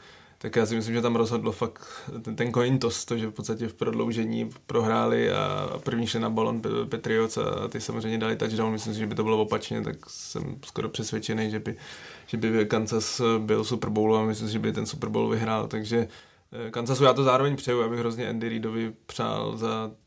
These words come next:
protože vždycky je to taky trošku upozorňovaný trenér, tak bych mu přál, aby se dočkal toho Super Bowlu a, a ten tým je tak našlapaný, že v podstatě asi jedině zranění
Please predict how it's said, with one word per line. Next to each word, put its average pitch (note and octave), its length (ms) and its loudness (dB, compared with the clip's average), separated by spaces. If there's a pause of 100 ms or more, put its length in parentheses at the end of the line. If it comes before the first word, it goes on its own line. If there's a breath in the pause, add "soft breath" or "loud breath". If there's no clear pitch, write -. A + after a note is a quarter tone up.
(360)
protože - 280 -2
vždycky G#2+ 240 0
je A2 40 0
to A2 100 2
taky A2 180 0
trošku A2+ 260 -2
upozorňovaný A2+ 640 0
trenér, A2 520 0 (400 loud breath)
tak A2 140 -2
bych A2 120 0
mu A2+ 100 2
přál, A2 260 0
aby A2+ 160 0
se A2 120 -2
dočkal A2 320 0
toho A2 160 0
Super A#2 260 -2
Bowlu A2 500 2
a, G2+ 40 -2
a F#2+ 240 -6
ten A2 200 -2
tým A2 160 0
je A2 80 2
tak G#2+ 120 -2
našlapaný, G#2+ 640 -2
že A2 360 -4
v - 80 -20
podstatě - 400 -4
asi A2+ 180 -2
jedině A2 320 2
zranění A2 600 0